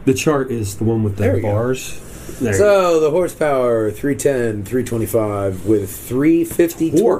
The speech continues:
Speaker 1: Torque.
Speaker 2: and three eighty torque. That's not bad.
Speaker 1: Versus the
Speaker 2: Chevy
Speaker 1: Silverado,
Speaker 2: Silverado.
Speaker 1: and it beats them in every category.
Speaker 2: That's not bad, man, for the Cadillac C T V four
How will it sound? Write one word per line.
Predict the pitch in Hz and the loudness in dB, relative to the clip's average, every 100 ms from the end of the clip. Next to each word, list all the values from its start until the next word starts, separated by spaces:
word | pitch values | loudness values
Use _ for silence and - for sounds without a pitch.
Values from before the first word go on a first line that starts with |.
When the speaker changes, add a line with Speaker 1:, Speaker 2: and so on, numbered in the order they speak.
| - | -4
Speaker 1:
Torque. | |
Speaker 2:
and | 120 107 | -6 -6
three | - - 277 | -2 -2 -2
eighty | 175 277 269 | -2 -2 -4
torque. | - 101 92 - | -4 -2 -2 -2
That's | 143 160 - | -4 -2 -4
not | 160 - | -4 2
bad. | 165 | 4
Speaker 1:
Versus | 214 247 | 4 2
the | 202 | -2
Speaker 2:
Chevy | 160 151 | 0 4
Speaker 1:
Silverado, | 202 247 233 190 175 214 233 | 4 6 2 2 2 2 0
Speaker 2:
Silverado. | 120 101 | -2 -4
Speaker 1:
and | 107 | -2
it | 117 98 - | -4 -4 2
beats | 214 214 - | 2 2 0
them | 262 233 | 0 2
in | 170 170 | 0 -2
every | 175 180 185 196 | -6 -4 0 -2
category. | 196 - - 175 190 170 110 95 82 82 | -2 -10 -4 0 0 0 -2 -4 -4 -4
Speaker 2:
That's | - 359 - | 2 2 2
not | 202 202 127 101 | -2 -4 -4 0
bad, | 156 220 180 110 | 0 0 -2 -2
man, | 110 135 165 | -2 -2 -2
for | 160 | 0
the | 139 | 0
Cadillac | 117 123 151 233 123 113 110 | 0 0 -2 0 0 0 -2
C | - 131 | -2 -2
T | - 131 123 | 0 -2 0
V | 120 120 | 0 0
four | 110 - 170 160 | 0 0 2 2